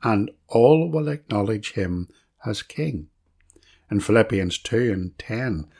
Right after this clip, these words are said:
Paul writes that at the name of Jesus, every knee shall bow of those in heaven and of those on earth and of those under the earth, and that every tongue should confess that Jesus Christ is Lord,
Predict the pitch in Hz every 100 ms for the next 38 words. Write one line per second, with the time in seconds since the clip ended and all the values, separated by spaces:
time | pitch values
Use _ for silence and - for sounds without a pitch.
0 | - - _ _ _ _ _ _ _ -
1 | 120 139 117 104 98 - - 104 104 113
2 | - 95 104 139 170 160 139 123 95 90
3 | - - 117 156 135 110 92 90 101 127
4 | 120 - 101 95 107 120 120 98 90 98
5 | 131 160 - 110 92 - 127 165 160 113
6 | 98 90 113 135 113 95 95 131 - -
7 | - _ 113 104 101 120 139 127 165 170
8 | 117 101 92 92 123 - _ _ _ _
9 | _ _ - 117 110 110 - 113 135 156
10 | 123 95 - - 135 147 151 - 113 101
11 | - 101 - - 139 123 - - - _
12 | _ _ 101 95 - 110 143 160 139 120
13 | - - - 113 123 - - 107 - 90
14 | 98 107 117 95